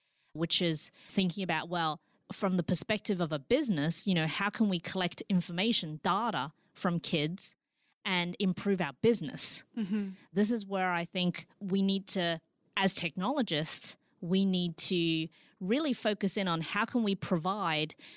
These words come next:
Speaker 1: the best value for the, for the user? How can we make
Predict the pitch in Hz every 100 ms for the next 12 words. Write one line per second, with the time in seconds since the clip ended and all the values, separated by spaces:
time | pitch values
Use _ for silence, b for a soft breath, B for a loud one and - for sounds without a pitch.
0 | B - 175 196 202 170 156 170 214 165
1 | 151 - 180 156 156 151 156 - - 165
2 | 151 160 233 196 135 - 196 - 190 175
3 | 170 170 -